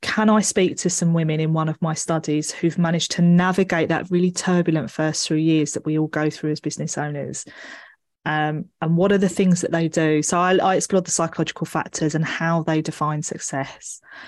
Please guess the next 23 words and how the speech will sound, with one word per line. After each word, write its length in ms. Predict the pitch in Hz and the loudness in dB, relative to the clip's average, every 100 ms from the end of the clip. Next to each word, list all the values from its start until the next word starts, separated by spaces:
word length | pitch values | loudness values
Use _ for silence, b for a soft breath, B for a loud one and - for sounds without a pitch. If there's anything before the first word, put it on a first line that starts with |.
| B B B - | B B B -8
Um, 240 | 156 156 | -6 -6
so 140 | 151 160 | -4 0
I 60 | |
looked 220 | 170 - - | 2 0 -2
at 80 | |
things 240 | - 160 160 | -4 -2 -2
like 220 | 147 - | -4 -4
that. 220 | 147 143 | -4 -4
What 180 | 175 - | -4 -4
are 40 | |
their 160 | 160 156 | -2 -2
values? 880 | 151 151 151 151 156 156 196 - - b b _ - | -2 -2 0 0 0 -2 -4 -6 -8 b b _ -12
What 100 | - | -6
are 60 | 151 | -4
the 60 | |
competencies 720 | - 170 160 - 156 160 156 | -4 -6 -6 -6 -8 -6 -6
they 100 | 151 | -4
use, 340 | 151 151 151 156 | -2 0 0 -2
and, 140 | 151 | -4
and 200 | 151 160 - | -2 -4 0
any 240 | 170 165 | 0 -2
kind 240 | - 160 | -4 -4
of 220 | 156 160 | -4 -6